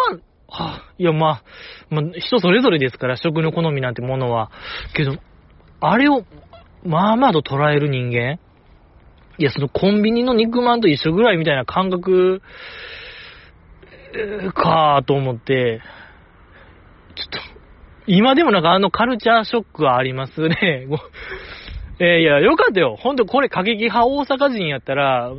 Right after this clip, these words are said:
とんでもなくなってたよ、小松さん。もう今、もう骸骨になってたんちゃう？小松さん。<laughs> 小松さん今骸骨になってたよ。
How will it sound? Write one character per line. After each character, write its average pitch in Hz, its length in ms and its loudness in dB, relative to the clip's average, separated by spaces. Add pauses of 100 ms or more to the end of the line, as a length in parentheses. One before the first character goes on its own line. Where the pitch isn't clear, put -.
と 285 200 -4
ん 302 120 -2
で 330 80 2
も 359 80 0
な 427 80 2
く 320 80 0
な 165 120 -2
っ - 20 -4
て 143 80 -2
た 135 40 0
よ、 123 60 -2
小 139 120 -8
松 135 180 -6
さ 156 120 0
ん。 135 60 -4
も 127 80 -6
う 135 40 -4
今、 233 380 2 (1300)
も 156 240 0
う 151 120 -4
骸 220 220 4
骨 - 160 2
に - 40 -4
な 156 60 0
っ - 20 -8
て - 80 -14
た 135 100 0
ん 120 40 -6
ち 120 80 -2
ゃ - 20 0
う？ 135 80 0
小 143 120 -4
松 131 200 -6
さ 135 80 -4
ん。 123 220 -6
<laughs> - 40 -18 (2250)
小 208 140 0
松 262 180 2
さ 320 80 2
ん 254 40 4
今 147 140 0
骸 294 260 2
骨 466 180 2
に 170 60 -2
な 139 60 -2
っ - 20 -6
て 135 100 -8
た 139 60 2
よ。 110 180 0